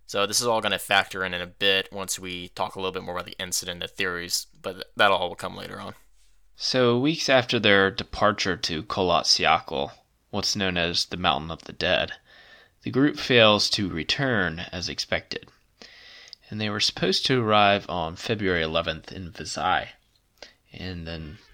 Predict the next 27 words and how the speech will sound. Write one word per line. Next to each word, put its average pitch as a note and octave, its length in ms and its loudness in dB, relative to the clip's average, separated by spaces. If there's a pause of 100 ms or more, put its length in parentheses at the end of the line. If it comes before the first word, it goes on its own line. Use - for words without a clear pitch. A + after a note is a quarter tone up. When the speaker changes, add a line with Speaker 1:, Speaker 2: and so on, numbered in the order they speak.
(200)
Speaker 2:
subsequently - 720 -6
send D#2+ 260 0
telegrams F2 560 4
to - 100 -2
their D#2 340 0
eagerly F2 640 -2
awaiting E2+ 420 -2
families. - 680 -2 (880)
However, G#2+ 440 6
no F#2+ 260 0
telegrams E2 720 -4
were E2 220 -4
received C#2+ 460 0
that - 200 -6
day. - 220 -6 (1300)
Military A2+ 520 2
and F#2+ 100 0
civilian F#2+ 480 2
search - 420 2
parties E2+ 380 -2
from F2+ 180 -4
the F2 60 -2
Ural E2+ 380 2
Polytechnic F2 680 -4
Institute - 580 -6 (100)
were D#2+ 420 -8
dispatched - 800 4